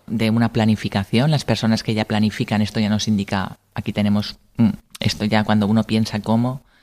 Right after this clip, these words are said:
¿no? Cómo lo haría. Y luego, evidentemente, lo que serían gestos suicidas o ya el intento que ojalá quedara en un intento y no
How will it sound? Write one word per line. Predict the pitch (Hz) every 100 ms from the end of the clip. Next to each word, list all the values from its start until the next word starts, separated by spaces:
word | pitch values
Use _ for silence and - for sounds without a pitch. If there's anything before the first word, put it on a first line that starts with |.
| -
¿no? | 131 165 - _ -
Cómo | 127 123
lo | 120
haría. | 117 123 151 160 _ _ _ _ _
Y | - 139
luego, | 123 127
evidentemente, | 135 117 117 117 117 123
lo | 123
que | 123
serían | 117 113 113 120 - _ -
gestos | - 117 - 120
suicidas | - 123 113 120 120 127 120
o | 113
ya | 110 110 113 _ _ -
el | 113
intento | 104 110 107 113 117 123 120 - _ _ _ _ _ _ -
que | - 117 113 _ _ _ _ -
ojalá | 110 - 113 110 113 113 -
quedara | - 110 110
en | 110
un | 110
intento | 113 113 113 110 120 117
y | - 107
no | 107 107